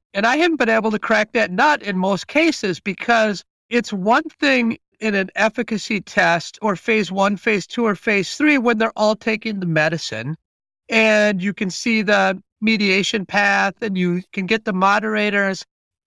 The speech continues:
But it's a totally different world when you roll it out and only twenty percent of the people take the pill every day like they should, forty percent take it every three days, and the rest of them never take it,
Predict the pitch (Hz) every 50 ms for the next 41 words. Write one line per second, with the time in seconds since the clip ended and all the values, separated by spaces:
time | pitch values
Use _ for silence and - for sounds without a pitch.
0 | _ - 220 233 - - 233 220 - 247 208 - - - - - - 254 277 294
1 | 285 285 302 277 220 254 247 233 - 277 262 - - 196 214 277 320 320 285 233
2 | 190 180 175 175 160 180 - - - 175 214 233 220 226 247 262 254 240 240 240
3 | 233 240 254 254 240 220 208 233 269 254 208 170 160 175 180 _ _ - 220 208
4 | 214 208 202 - - 214 226 226 233 220 - - - 220 226 240 240 - 233 214
5 | - - 240 233 233 220 208 180 - - 285 285 - - 190 156 147 147 151 -
6 | _ _ _ _ _ _ _ _ _ - - 226 233 226 - - 220 - - -
7 | 277 294 285 254 - 214 226 226 202 233 240 208 165 220 240 269 277 254 240 220
8 | 214 - - 226 208 - - - - 311 285 214 165 147 151 170 180 _ _ _
9 | _ _ _ - - 262 269 285 294 285 220 - 247 214 - - 233 233 220 -
10 | - 240 247 220 254 233 233 233 202 240 226 - - - 226 269 302 294 277 196
11 | 160 151 143 147 156 180 196 - - - _ _ _ _ _ _ _ - 233 240
12 | 233 220 226 214 240 262 247 - - 247 262 262 240 220 233 240 247 226 247 226
13 | - - - 285 320 - - 202 143 117 -